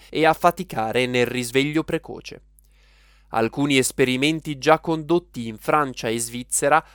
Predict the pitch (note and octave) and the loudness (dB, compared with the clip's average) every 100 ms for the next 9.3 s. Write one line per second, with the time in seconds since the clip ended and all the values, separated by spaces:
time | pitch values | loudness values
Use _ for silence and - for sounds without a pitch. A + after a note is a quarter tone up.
0 | - D#3 E3+ F3 F3 E3+ - F3 F3 D#3 | -2 0 0 -2 -4 -4 -2 -2 0 -2
1 | A#2 A2+ - A#2 B2+ B2 - B2 C3 - | -4 -10 -8 -8 -6 -6 -6 -8 -6 4
2 | D3+ C3+ A2+ A#2 C3+ D#3 D#3+ D#3+ C3+ C#3 | 6 6 4 4 6 4 4 -4 -6 -6
3 | C#3 D3 E3 E3 E3 - D3+ D3+ - A#2 | -2 0 0 0 -2 -4 -12 -8 -8 -8
4 | G#2+ G#2+ - - - A#2+ A#2+ C#3+ C#3+ A#2+ | -12 -12 -16 -18 -8 -6 -4 -6 0 6
5 | B2+ D3+ E3 F3+ E3+ - E3 E3+ E3 D3+ | 6 6 2 -2 -2 2 2 2 -2 -4
6 | B2 A#2 C3 - D#3+ C#3 C#3+ D3+ D#3 A#2 | -2 -2 -6 -10 -8 -6 -6 -4 0 0
7 | C3 - D#3 - D#3+ D#3 A#2 G#2+ A2 D3 | 0 -8 -10 -2 0 2 2 0 -2 0
8 | C#3+ D#3 D#3+ - A#2+ A2+ D3 C#3+ D#3 - | 0 -4 -8 -8 -8 -6 -6 -8 -12 -14
9 | - - - | -16 -18 -20